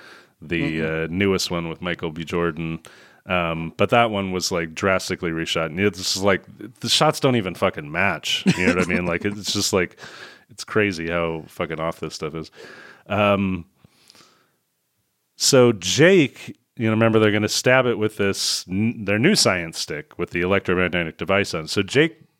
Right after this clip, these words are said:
Speaker 1: reaches out to stab it with the science stick. He misses. Like, he
Speaker 2: Mm-hmm.
Speaker 1: just, Jake just whiffs.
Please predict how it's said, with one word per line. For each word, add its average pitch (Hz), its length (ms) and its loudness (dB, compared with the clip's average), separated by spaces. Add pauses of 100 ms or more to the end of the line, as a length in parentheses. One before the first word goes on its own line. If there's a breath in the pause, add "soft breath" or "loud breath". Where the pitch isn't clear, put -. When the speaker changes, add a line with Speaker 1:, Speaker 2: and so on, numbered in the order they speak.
Speaker 1:
reaches 117 480 0
out 127 280 2
to 107 80 -8
stab 135 360 2
it 127 60 2
with 107 160 -2
the 98 60 -6
science 143 400 2
stick. - 180 -2
He 107 140 0
misses. 101 880 2 (200)
Like, - 120 2
he 110 80 -2
Speaker 2:
Mm-hmm. 127 80 -4
Speaker 1:
just, - 240 0
Jake 135 280 4
just 104 200 -4
whiffs. 90 720 0